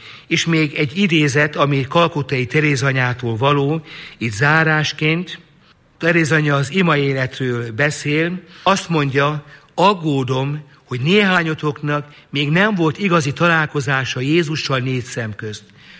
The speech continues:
Csak te és Jézus. Lehet, hogy elidézünk a kápolnában, de láttad-e már lelki szemeiddel, amint szeretettel rád néz? Valóban ismered az élő Jézust,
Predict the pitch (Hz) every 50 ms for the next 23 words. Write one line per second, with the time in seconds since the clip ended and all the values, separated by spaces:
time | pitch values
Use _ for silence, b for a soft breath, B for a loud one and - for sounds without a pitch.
0 | B B B - - 139 123 - - 185 190 190 170 151 147 - - - 127 123
1 | 123 117 101 110 107 110 - - B B B B B B B B B - 196 226
2 | 226 214 185 143 - 196 196 190 190 160 175 170 165 131 160 151 - 147 127 -
3 | 151 143 139 135 123 127 127 123 123 120 120 120 117 113 104 117 113 110 107 110
4 | B B B B B B B B - 123 147 175 196 214 214 - - 180 165 170
5 | 160 156 147 143 139 165 180 180 180 175 143 139 - - 160 156 156 151 147 151
6 | 147 120 117 147 147 151 160 165 160 B B B B B B - 156 151 151 143
7 | 135 - - 190 196 190 185 185 - 156 139 - - 143 131 127 117 117 123 120
8 | 117 117 110 104 110 113 107 107 104 - - _ B B B B B B B B
9 | B - 113 165 196 208 214 208 165 175 175 180 220 226 - - - 170 165 147
10 | 147 143 143 - - 180 185 180 165 156 135 127 131 135 131 131 120 104 110 104
11 | 101